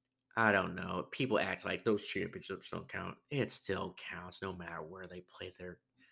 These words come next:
games at. Come on, people. S-, <sighs> anyway, I'm of that opinion, yeah.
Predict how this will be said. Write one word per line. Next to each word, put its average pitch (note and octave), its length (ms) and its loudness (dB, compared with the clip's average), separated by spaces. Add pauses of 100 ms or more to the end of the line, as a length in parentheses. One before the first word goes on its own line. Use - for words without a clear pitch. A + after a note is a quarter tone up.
(560)
games F2 340 -8
at. F2 240 -6 (260)
Come - 240 -10 (160)
on, A1+ 160 -20
people. - 460 -18 (100)
S-, - 240 -10 (680)
<sighs> - 720 -20
anyway, - 360 -10
I'm G2 240 8 (120)
of - 180 -2
that A1+ 140 -2
opinion, E2+ 460 -12
yeah. - 240 -10